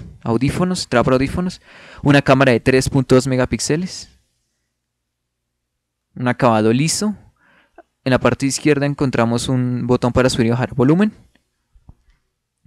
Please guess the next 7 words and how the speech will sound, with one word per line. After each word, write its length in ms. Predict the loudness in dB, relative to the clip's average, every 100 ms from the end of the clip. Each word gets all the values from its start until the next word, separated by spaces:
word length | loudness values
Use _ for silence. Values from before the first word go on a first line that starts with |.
| _
una 240 | 2 4 4
pantalla 400 | 0 0 0 0
de 180 | -4 -8 _ _
tres 240 | 2 4 4
punto 260 | 0 0
cinco 240 | 0 0 0
pulgadas 640 | 0 0 -2 -4 -12 -18